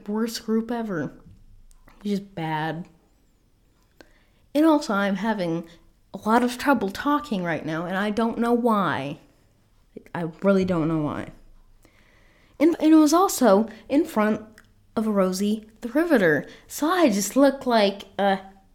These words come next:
hole. And also, my mom made me write an apology.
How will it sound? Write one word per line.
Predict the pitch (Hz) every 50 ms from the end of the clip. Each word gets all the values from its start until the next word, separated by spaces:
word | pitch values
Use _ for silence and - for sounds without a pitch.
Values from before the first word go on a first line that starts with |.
| _ _ _ _ _ _ _ _ _ _ _ _ _ _
hole. | _ - - - 190 170 160 160 165 - - - _ _ _ _ _ - _ _ _ _ _ - - _ _ _ _ _ _ _ _ _ - - - _ - _ _ _ _ _ _ _ _ - -
And | 233 220 214
also, | 214 220 - - 214
my | 214 214 214 214
mom | 214 214 214 214 214 208 202 202 196 254 - - - -
made | 214 208 196
me | 190 190 190 196
write | 196 190 190 190
an | 185 185
apology. | 185 190 - - 196 190 185 185 180 180 185 180 180 175 185